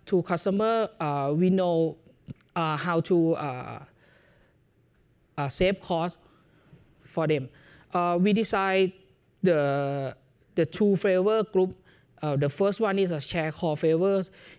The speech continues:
uh, and second one is a dedicated core flavor. The, the first one, share core flavor, uh,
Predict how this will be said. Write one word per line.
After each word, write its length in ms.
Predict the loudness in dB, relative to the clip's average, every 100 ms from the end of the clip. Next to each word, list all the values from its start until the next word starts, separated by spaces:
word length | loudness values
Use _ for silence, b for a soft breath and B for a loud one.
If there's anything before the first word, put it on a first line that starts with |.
| _ -4
uh, 480 | -2 -2 -2 -4 -6 -4
and 240 | -2 -2
second 320 | -2 -2 0 0
one 140 | 0
is 120 | 0
a 80 | 0
dedicated 560 | 2 2 0 0 -4 -2
core 200 | -6 -4
flavor. 440 | -4 -4 -4 -6 B B B
The, 380 | 2 4 2 2 2
the 160 | 2
first 240 | 2 -2 0
one, 280 | -2 -2 -2
share 180 | -2 -2
core 180 | -2
flavor, 460 | 0 2 2 0 -2 -8 B B _ _ _ -6
uh, 340 | -4 -2 -6